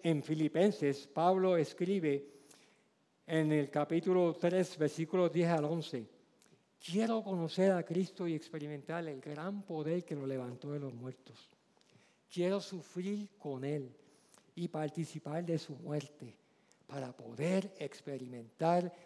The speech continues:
de una u otra manera la resurrección de los muertos".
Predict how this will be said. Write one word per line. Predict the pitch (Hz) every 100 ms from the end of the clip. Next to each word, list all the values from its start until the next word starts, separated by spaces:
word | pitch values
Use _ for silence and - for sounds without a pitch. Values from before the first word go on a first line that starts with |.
| -
de | - 131
una | 160 247 247 240
u | 196 165 165
otra | 247 269 240 214
manera | 196 214 302 226 151 - - - _
la | 143 147
resurrección | 139 - 143 131 - 147 151
de |
los | 151
muertos". | 127 120 - 127